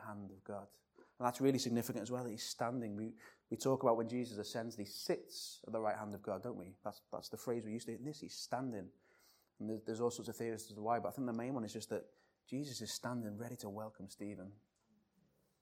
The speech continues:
It's like, it's like the prodigal son, the story of the prodigal son, where as the son's returning home, the father's not just sat waiting, ticking away. He runs out to meet him. I believe it's the same thing.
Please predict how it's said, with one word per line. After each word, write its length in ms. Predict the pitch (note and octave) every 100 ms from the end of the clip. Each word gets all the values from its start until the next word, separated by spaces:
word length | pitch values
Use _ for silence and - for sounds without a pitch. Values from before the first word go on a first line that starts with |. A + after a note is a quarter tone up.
| _ _ _ _ _ _ _ _ _ -
It's 160 | -
like, 200 | B2 B2 -
it's 160 | A#2+
like 120 | C3 A#2+
the 80 |
prodigal 420 | - B2 A#2+ A#2 A#2
son, 300 | - A#2+ C3+
the 80 |
story 180 | B2+ C3
of 40 | A#2+
the 60 |
prodigal 360 | - A#2+ A#2 A#2
son, 240 | - A#2
where 240 | A#2 G#2+ - - - - - _ _ -
as 120 | A#2+
the 60 | A#2+
son's 300 | - C3+ C3+
returning 380 | A#2 - A2 G#2+
home, 440 | G#2 A2 G2+ G2 G#2 _ _ _ _ _ _ _ _ _ _ _ _ _ _ _ _ _ _
the 60 | -
father's 420 | B2+ A#2+ A2 G#2+
not 140 | G2+
just 200 | G2+ -
sat 220 | - G2+
waiting, 480 | G#2+ G#2 G2 G2 F#2 F2 _
ticking 260 | - A2 G2+
away. 380 | F#2+ G2 F#2 G2 - _ _
He 140 | - A3
runs 400 | B2 A#2+ A#2 A2
out 180 | G#2
to 80 | G#2+
meet 160 | G2+ G2+
him. 140 | F#2 G2 - _ _ -
I 80 | A2+
believe 160 | A2+
it's 100 | G#2+
the 60 | G#2
same 260 | - A2 G2
thing. 300 | A2 F#2+